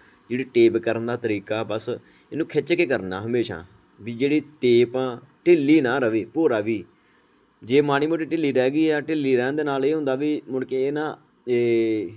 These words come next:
ਇਹਦੇ ਵਿੱਚ ਹਵਾ ਪੈ ਜਾਂਦੀ ਆ, ਜਿਹੜੀ ਟੇਪ ਹੁੰਦੀ ਆ ਉਹ, ਅਹ, ਉੱਭਰ ਆਉਂਦੀ ਆ, ਸਾਈਡ ਤੋਂ ਨਿਕਲਣ ਲੱਗ ਜਾਂਦੀ, ਟੇ-, ਟੇਪ ਲੱਥਣ ਦਾ ਖਤਰਾ ਰਹਿ ਜਾਂਦਾ। ਹੁਣ ਅਸੀਂ ਇਹਦੇ ਵਿੱਚ ਲਾਵਾਂਗੇ ਹੋਲਡਰ ਵਿੱਚ ਬਲਬ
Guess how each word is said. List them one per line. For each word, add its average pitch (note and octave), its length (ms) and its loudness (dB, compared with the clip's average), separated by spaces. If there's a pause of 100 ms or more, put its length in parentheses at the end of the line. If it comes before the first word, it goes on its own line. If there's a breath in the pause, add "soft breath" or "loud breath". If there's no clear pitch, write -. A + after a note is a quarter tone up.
(200)
ਇਹਦੇ C3 260 0
ਵਿੱਚ B2+ 420 0 (120)
ਹਵਾ A2+ 220 0
ਪੈ A#2 200 0
ਜਾਂਦੀ B2+ 300 -2
ਆ, C3 80 2
ਜਿਹੜੀ B2+ 160 -4
ਟੇਪ A2 360 -2
ਹੁੰਦੀ A#2 320 -4
ਆ A2+ 140 -2 (580 soft breath)
ਉਹ, C#3+ 360 4 (500)
ਅਹ, B2 420 -2
ਉੱਭਰ C3+ 260 0
ਆਉਂਦੀ C3+ 260 0
ਆ, C#3 120 0
ਸਾਈਡ A#2 340 -4
ਤੋਂ A#2+ 100 -4
ਨਿਕਲਣ A#2 260 -4
ਲੱਗ B2+ 140 -2
ਜਾਂਦੀ, B2 220 -2
ਟੇ-, A#2+ 340 -10
ਟੇਪ B2 180 2
ਲੱਥਣ B2 440 -6
ਦਾ C3 140 -6
ਖਤਰਾ A2+ 280 -8
ਰਹਿ G2 180 -6
ਜਾਂਦਾ। G#2 240 -8
ਹੁਣ A2 240 -10
ਅਸੀਂ A2+ 140 -8
ਇਹਦੇ A#2+ 120 -2
ਵਿੱਚ A#2 180 -2
ਲਾਵਾਂਗੇ A2+ 540 -4 (420)
ਹੋਲਡਰ G#2+ 260 -2
ਵਿੱਚ A2+ 200 0
ਬਲਬ F#2+ 540 -6